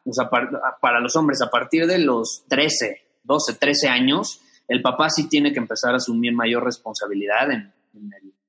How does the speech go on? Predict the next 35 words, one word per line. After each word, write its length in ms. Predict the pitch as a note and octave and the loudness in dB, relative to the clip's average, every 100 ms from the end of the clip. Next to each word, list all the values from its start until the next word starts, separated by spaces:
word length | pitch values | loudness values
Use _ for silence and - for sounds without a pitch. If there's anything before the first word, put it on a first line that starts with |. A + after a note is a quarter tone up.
| _ | _
en 80 | A2 | -6
el 120 | A2 | -4
crecimiento 680 | A#2 A2+ A2+ A#2 A#2 A2+ C3 | -2 -2 -2 0 0 0 0
del 200 | A2+ A2 | 2 2
niño 440 | C3 B2+ C3 C#3 - | 4 4 4 0 -2
y 100 | A#2 | -2
lo 140 | G#2+ | -2
tiene 220 | - B2 | 0 0
que 60 | C3+ | 0
empezar 380 | A2 - A2+ A#2 | -2 -2 0 0
a 80 | A#2 | 2
guiar 480 | G#2+ A2 A2+ - - | 2 2 2 0 -2
para 180 | G#2+ F#2+ | -2 -2
que 80 | |
se 180 | - - | -4 -2
vaya 200 | G#2+ A#2 | 0 0
convirtiendo 800 | B2+ A2+ G2+ - A2 G#2+ G#2+ - - | 0 -2 -4 -2 -4 0 -2 -2 -2
en 120 | A#2 | 2
hombre. 320 | C#3+ A#2 F#2+ - - _ | 4 2 -2 -8 -20 _
Pero 240 | D3 D#3 | 0 4
no 140 | D#3+ C3 | 4 2
necesariamente 640 | A#2+ A2+ A#2 A#2 A2+ A2 | 2 2 2 2 0 -2
tiene 200 | - G#2+ | -4 -2
que 60 | - | -2
ser 200 | A2+ B2 | 0 2
él, 160 | A#2 | 0
o 40 | G2+ | -4
sea, 140 | G#2 - - | -8 -10 -4
puede, 180 | A2+ | -4
puede 180 | - A2+ | -4 -4
ser 320 | - G#2+ G#2+ - _ _ | 0 0 0 -4 _ _
algún, 440 | G#2+ A2 A#2 A2 A2 | -4 0 2 2 -2
alguna 300 | A2+ G#2+ A2+ | -2 0 0
otra 200 | A2+ G2+ | 0 -2
persona. 480 | - G2+ - A#2+ F#2+ | -2 -2 0 0 -2